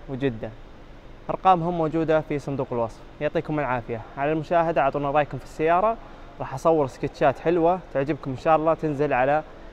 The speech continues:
الانستغرام، تنزل على التيك توك للناس اللي تحب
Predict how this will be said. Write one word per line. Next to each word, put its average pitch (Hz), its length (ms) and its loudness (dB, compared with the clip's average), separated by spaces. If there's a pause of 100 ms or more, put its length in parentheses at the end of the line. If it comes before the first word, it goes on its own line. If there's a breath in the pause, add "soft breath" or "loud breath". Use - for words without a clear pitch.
(120)
الانستغرام، 160 600 -2
تنزل 147 380 -2
على 139 180 2
التيك 151 280 -4
توك 156 240 -6
للناس 147 380 -4
اللي 139 120 0
تحب 147 360 -6